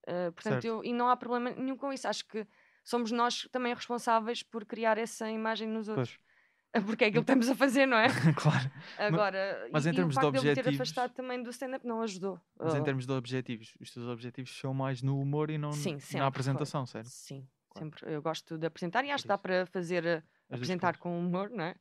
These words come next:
Speaker 2: Pois, também.
Speaker 1: Ah,
Speaker 2: Claro.
Speaker 1: claro, eh, até ajuda. Acho que é o melhor, a melhor forma.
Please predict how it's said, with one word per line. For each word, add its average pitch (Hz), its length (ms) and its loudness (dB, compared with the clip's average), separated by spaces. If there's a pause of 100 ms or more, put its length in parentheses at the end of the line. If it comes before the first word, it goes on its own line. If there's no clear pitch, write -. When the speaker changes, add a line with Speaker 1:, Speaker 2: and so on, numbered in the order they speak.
(140)
Speaker 2:
Pois, 131 200 0
também. 120 200 -4
Speaker 1:
Ah, 160 480 0 (260)
Speaker 2:
Claro. - 80 -20
Speaker 1:
claro, 175 220 4 (160)
eh, 160 400 -10 (600)
até 170 160 -4
ajuda. 165 500 -8
Acho - 200 -12
que - 80 -8
é 165 40 -4
o 170 40 -4
melhor, 160 340 -2
a 170 60 -4
melhor 160 180 -6
forma. 156 480 -10